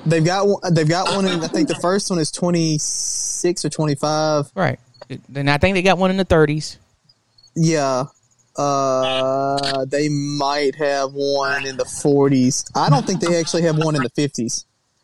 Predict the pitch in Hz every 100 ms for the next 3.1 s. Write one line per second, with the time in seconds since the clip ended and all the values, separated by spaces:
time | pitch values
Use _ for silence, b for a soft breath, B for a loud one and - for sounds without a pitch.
0 | _ _ _ 160 147 226 185 156 160 202
1 | 208 165 160 151 131 139 160 143 135 120
2 | 117 - _ _ 294 285 160 220 208 247